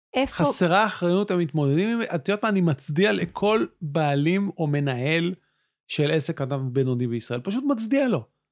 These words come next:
Speaker 2: מצדיע לו. אני לא חושב שאני צריך להטיף לו מוסר
Speaker 1: לא,
Speaker 2: על,
Speaker 1: לא
Speaker 2: אה,
Speaker 1: ממקום
Speaker 2: על
Speaker 1: של
Speaker 2: חוסר
Speaker 1: הטפה.
Speaker 2: האחריות.
Speaker 1: לא
Speaker 2: הם,
Speaker 1: ממקום של
Speaker 2: הם
Speaker 1: הטפה.
Speaker 2: נושאים באחריות מאוד כבדה.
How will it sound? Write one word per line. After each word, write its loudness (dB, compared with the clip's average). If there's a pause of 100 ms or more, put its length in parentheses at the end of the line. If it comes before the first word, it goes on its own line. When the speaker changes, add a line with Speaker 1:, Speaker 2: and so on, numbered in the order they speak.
(220)
Speaker 2:
מצדיע 2
לו. 4 (480)
אני 8
לא 6
חושב 0
שאני 0
צריך -2
להטיף 0
לו 0
מוסר 0 (220)
Speaker 1:
לא, 4
Speaker 2:
על, 6
Speaker 1:
לא 4
Speaker 2:
אה, 4
Speaker 1:
ממקום 6
Speaker 2:
על 4
Speaker 1:
של 4
Speaker 2:
חוסר 4
Speaker 1:
הטפה. 6
Speaker 2:
האחריות. 4
Speaker 1:
לא 2
Speaker 2:
הם, 4
Speaker 1:
ממקום 2
של 0 (100)
Speaker 2:
הם 2
Speaker 1:
הטפה. 2
Speaker 2:
נושאים 0
באחריות -2
מאוד 2
כבדה. 2